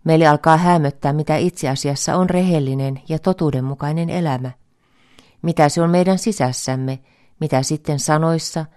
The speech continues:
ja teoissa. Silloin avautuu eteemme ihmeellisiä näköaloja. Se on etenemistä totuudessa, rehellisyydessä, ja me saamme kokea, että ainoastaan etenemällä rehellisyydessä ja totuudessa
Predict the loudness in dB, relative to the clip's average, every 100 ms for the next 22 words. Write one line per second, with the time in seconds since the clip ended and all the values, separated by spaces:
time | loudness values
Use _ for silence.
0 | _ -4 -2 -2 -2 -4 -8 -10 -10 _
1 | _ _ _ _ _ _ _ _ _ _
2 | _ -6 2 4 6 4 4 4 2 -2
3 | -2 0 0 0 -2 -2 -2 0 -2 -2
4 | -4 -6 -4 -4 -4 -6 -6 -10 -12 -16
5 | _ _ _ _ _ _ _ _ _ -4
6 | 0 2 2 4 2 2 -2 -4 0 0
7 | 0 -4 -2 -4 -6 -8 -8 _ _ -2
8 | 2 4 2 0 -4 -4 -4 -4 -6 -8
9 | -10 _ _ _ _ 0 2 2 4 4
10 | 4 2 2 2 0 0 -2 0 0 2
11 | 0 -2 -2 -2 -2 -2 -2 -2 -2 -4
12 | -4 -2 -2 -2 -4 -6 -4 -4 -4 -6
13 | -4 -4 -2 -4 -4 -8 -8